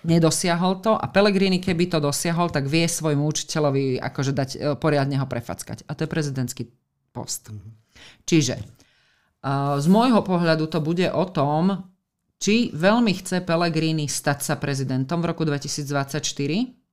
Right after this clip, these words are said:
Speaker 2: Určite nie dvadsaťštyri. Potom to pustí Vajsa, alebo tak. Oni majú dohodu s Zuzou Čaputovou, že nepôjdu proti sebe. On má obrovské ambície byť prezidentom, ale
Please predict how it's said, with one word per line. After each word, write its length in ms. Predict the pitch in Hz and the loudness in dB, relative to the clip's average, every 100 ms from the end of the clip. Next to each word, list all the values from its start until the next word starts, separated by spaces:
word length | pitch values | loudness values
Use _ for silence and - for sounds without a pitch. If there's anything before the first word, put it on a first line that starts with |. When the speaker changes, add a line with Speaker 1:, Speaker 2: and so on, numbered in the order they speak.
| _ _ | _ _
Speaker 2:
Určite 400 | 147 131 135 - | -10 -4 -4 -2
nie 80 | 107 | -2
dvadsaťštyri. 560 | 92 92 95 - 90 85 _ _ _ | -2 -8 -10 -12 -14 -14 _ _ _
Potom 320 | 131 - 95 - - | -8 -6 -6 -8 -10
to 80 | 120 | -10
pustí 560 | 139 131 - 117 113 | -6 -6 -2 0 2
Vajsa, 640 | 113 107 107 104 107 98 92 | 2 0 0 0 0 -2 -4
alebo 160 | 92 | -6
tak. 240 | 92 92 - - - - | -6 -10 -12 -20 -20 -2
Oni 80 | 147 | 2
majú 240 | 139 113 | 2 2
dohodu 320 | 110 120 117 117 | 0 0 0 0
s 160 | 104 110 107 | 0 0 0
Zuzou 400 | 98 104 117 117 110 | 0 -2 -2 0 -2
Čaputovou, 480 | 110 107 110 113 107 | -2 -4 -4 -2 -2
že 160 | 98 95 | -2 -2
nepôjdu 400 | 104 104 95 90 | -4 -4 -6 -6
proti 240 | 92 92 | -8 -8
sebe. 320 | - 87 80 - _ - | -10 -10 -12 -18 _ 0
On 80 | |
má 240 | 135 139 143 | 6 6 6
obrovské 400 | 135 143 139 120 | 2 0 -2 0
ambície 320 | 117 123 139 | 0 0 0
byť 240 | 120 110 | 0 0
prezidentom, 640 | 98 104 107 110 110 127 - | -2 -4 0 0 0 -2 -2
ale 160 | 117 | 0